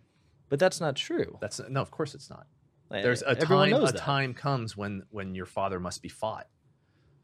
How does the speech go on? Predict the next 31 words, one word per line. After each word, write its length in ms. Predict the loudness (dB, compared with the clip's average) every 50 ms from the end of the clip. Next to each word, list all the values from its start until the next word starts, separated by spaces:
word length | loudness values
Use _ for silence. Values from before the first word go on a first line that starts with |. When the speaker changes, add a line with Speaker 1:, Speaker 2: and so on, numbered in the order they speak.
| _ _ _ _ 2
Speaker 2:
Right? 120 | 2 4
There's, 160 | 4 0 0 -2
like, 460 | -2 -2 0 2 2 2 0 0 -4 _ _ _ _ _ _ _ _ _ _ _ _ _ _ -4
your 80 | 2
dad 240 | 4 6 6 6 6
goes 180 | 2 0 0 2
after 280 | 2 0 0 -4 -8
your 80 | -8 -6
mom, 420 | -6 -4 -4 -4 -4 -6 -8 -12 -14 _ _ _ _ _ _ _ _ _ _ _ -10
and 100 | -8 -8
it's 120 | -4 -2 -2
okay 260 | -2 -2 -2 -4 -4
for 100 | -4 -6
you 100 | -6 -6
to 80 | -6 -8
defend 340 | -10 -10 -8 -8 -8 -8 -10
her. 140 | -16 -20 _ _ _ _ _ _ -12
Speaker 1:
Mm-hmm. 160 | -8 -8 -8 -8 -10 _ _ _ _ _ _
Speaker 2:
Right? 200 | -4 -4 -4 -4 -6 -10
And 100 | -10 -10
not, 200 | -8 -10 -10 -14 _ _ _ _ _ -2
like, 200 | -2 -2 -2 0 2
that, 220 | 2 2 2 0 -2
that, 200 | -4 -4 -4 -6
this 200 | -6 -6 -4 -6
is, 140 | -6 -6 -4 -4 -4 0 8 10
<laughs> 580 | 10 10 10 8 6 4 4 2 -4 -6 2 4
like, 160 | 4 4 4
when 280 | 2 2 2 2 2
that 240 | 2 2 2 2 0
happens, 720 | -2 -2 -2 -2 -2 -2 -4 -4 -4 -4 -6 -8 -12 -16